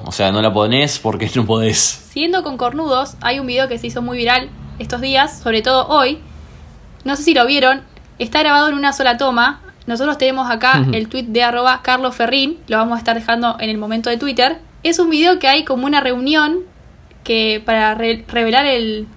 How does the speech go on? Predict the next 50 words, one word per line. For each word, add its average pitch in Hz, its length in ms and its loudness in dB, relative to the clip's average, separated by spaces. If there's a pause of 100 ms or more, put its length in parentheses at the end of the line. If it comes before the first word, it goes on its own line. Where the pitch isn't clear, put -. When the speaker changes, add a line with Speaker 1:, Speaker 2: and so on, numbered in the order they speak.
Speaker 2:
el 220 160 -2
sexo 254 320 -2
del 220 160 0
bebé, 240 360 2
¿puede 233 160 0
ser? 262 240 0
Speaker 1:
Sí. - 340 0 (560)
Yo 127 140 0
también 120 240 2
Speaker 3:
Eh, 101 40 0
sí, 98 80 0
Speaker 1:
asocié 123 220 0
Speaker 3:
sí, 107 100 -2
Speaker 1:
que 104 60 2
Speaker 3:
sí. 101 60 2
Speaker 1:
era 98 140 2
eso. 95 360 -4
Speaker 3:
Exactamente. 123 460 -2
Yo 160 140 -2
pensé 175 180 -2
que 156 60 0
era 165 60 0
un 131 60 -2
casamiento 107 500 0
al 87 80 -2
principio, 85 520 -6 (160)
porque 92 140 -4
están 123 200 0
todos 135 180 2
como 92 340 -2 (480)
muy 107 300 2
vestidos, 110 440 0
hay 101 120 0
todo 104 420 2
una. 92 540 -2 (200)
Lo 139 160 0
que 147 100 -2
me 151 80 0
resultó 151 280 0
raro 160 480 0 (420)
es 165 80 -6
que 170 140 0
hay 175 80 2
como 151 220 0
una 160 160 2
plataforma 139 480 0
con 117 120 0
un 123 60 0
número 131 300 2
tres 135 380 -2